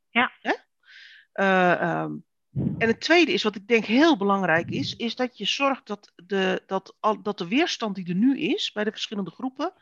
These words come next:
Speaker 2: dat die niet gaat uitmonden in verschillende kampen.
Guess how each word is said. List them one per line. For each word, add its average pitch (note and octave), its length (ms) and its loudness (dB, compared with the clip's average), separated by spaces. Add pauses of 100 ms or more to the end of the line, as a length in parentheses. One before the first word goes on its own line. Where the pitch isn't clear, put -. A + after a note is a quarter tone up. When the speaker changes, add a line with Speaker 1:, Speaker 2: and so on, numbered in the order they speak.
(440)
Speaker 2:
dat G3 140 -10
die F#3+ 120 -2
niet C4+ 300 2
gaat A#3+ 200 -2
uitmonden G3+ 800 0
in F#3 320 -4 (140)
verschillende G#3+ 520 -2
kampen. F#3+ 440 -2